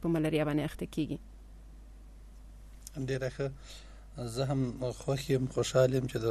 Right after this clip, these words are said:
Speaker 2: ستاسې د دغې برنامې د لارې د خپلو ټولو هغه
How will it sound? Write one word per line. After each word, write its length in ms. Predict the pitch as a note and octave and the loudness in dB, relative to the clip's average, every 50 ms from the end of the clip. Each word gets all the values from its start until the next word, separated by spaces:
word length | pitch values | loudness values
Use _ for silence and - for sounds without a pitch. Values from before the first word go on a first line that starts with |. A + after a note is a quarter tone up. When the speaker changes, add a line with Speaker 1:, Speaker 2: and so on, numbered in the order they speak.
| A2+ A2 - | 2 0 0
Speaker 2:
ستاسې 320 | - - B2+ C3 - - | 4 6 6 6 6 4
د 120 | C#3 A#2 A#2 A2 A#2 | 2 2 2 4 4
دغې 180 | A#2+ A#2+ B2 A#2+ B2 | 6 6 6 6 4
برنامې 380 | A#2+ A#2+ B2+ A#2+ A#2+ B2+ C#3+ D3 | 4 4 4 4 6 6 6 6
د 80 | D#3 D3+ D#3 | 8 8 8
لارې 200 | D#3+ D#3 D#3+ D#3+ - - - - - - - - - - - - - - - - - - C3 | 8 8 8 6 2 -2 -14 -16 -18 -18 -18 -18 -18 -18 -18 -16 -16 -16 -14 -6 0 2 2
د 40 | |
خپلو 340 | G#2+ - - - D3+ C#3 C3 | 2 2 2 4 4 4 4
ټولو 360 | C3 - - C#3+ C#3 C3 B2+ B2+ B2+ - - - - - - - - - - - - - - | 4 6 8 8 10 8 8 4 2 -2 -10 -16 -16 -14 -14 -14 -14 -14 -14 -14 -6 2 6
هغه 160 | D3+ C#3 C3 | 8 10 10